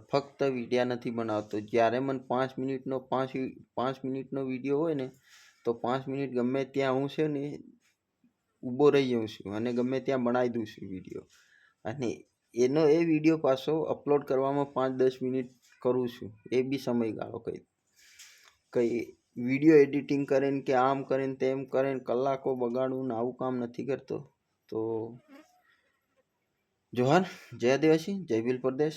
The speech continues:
આ હતી મારી રિયલ કહાની. અને બીજી કોઈ કમેન્ટ કરજો, એના માટે બી વીડિયો બનાવીશું આપણે. અને સાથે સાથે એ પણ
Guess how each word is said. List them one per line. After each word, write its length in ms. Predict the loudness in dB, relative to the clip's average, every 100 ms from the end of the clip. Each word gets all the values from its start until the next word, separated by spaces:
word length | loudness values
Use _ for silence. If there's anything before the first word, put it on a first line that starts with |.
| -10 -20 -20 -6
આ 220 | 2 4
હતી 200 | 2 -2
મારી 260 | -2 -2 -4
રિયલ 280 | -2 -2
કહાની. 400 | -2 -6 -4 -6
અને 600 | -6 -4 -4 -4 -6 -8 -10 -14 _ _ _ _ _ -20 _ _ _ _ _ _ _ _ -18
બીજી 500 | -8 -6 -2 -4 -4
કોઈ 260 | -2 -2
કમેન્ટ 400 | 0 -2 -2 -2
કરજો, 320 | -2 -4 0 0
એના 220 | 2 0
માટે 280 | -2 -4 -4
બી 180 | -4
વીડિયો 300 | -4 -4 -4
બનાવીશું 520 | -4 -4 -4 -4 -6 -8
આપણે. 260 | -4 -4
અને 360 | -2 -4 -6 -8 -16 _ _ -20 -20 _ _
સાથે 340 | -2 -2 -2
સાથે 380 | -2 -4 0 -2
એ 40 |
પણ 240 | 0 -2